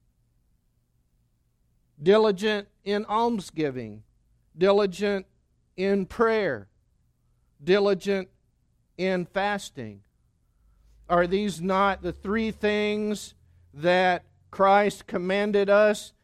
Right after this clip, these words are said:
to be diligent in? For the salvation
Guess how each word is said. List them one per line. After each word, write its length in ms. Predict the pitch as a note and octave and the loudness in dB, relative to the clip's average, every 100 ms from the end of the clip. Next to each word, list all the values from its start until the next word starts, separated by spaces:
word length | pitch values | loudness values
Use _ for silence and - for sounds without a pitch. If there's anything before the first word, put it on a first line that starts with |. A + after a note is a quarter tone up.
| _ | _
to 180 | - G3 | -4 -4
be 220 | E3 G3 | -2 -4
diligent 840 | D#3 E3+ G3 G#3+ F#3 F#3+ G#3 G#3 - _ | 0 4 6 6 2 -2 -2 -4 -10 _
in? 460 | F3+ G3+ G#3 A3 G#3 _ _ _ _ _ _ _ _ _ _ _ _ _ _ _ _ _ _ _ _ _ _ _ _ _ _ _ _ _ _ _ _ _ _ _ _ _ _ | -4 -2 -2 -6 -12 _ _ _ _ _ _ _ _ _ _ _ _ _ _ _ _ _ _ _ _ _ _ _ _ _ _ _ _ _ _ _ _ _ _ _ _ _ _
For 140 | G3 F#3+ | 2 4
the 100 | F3+ | 2
salvation 1040 | - F#3+ F#3+ G3+ G#3+ G#3+ G#3 G3 F#3+ | 2 2 4 2 2 0 -2 -2 -2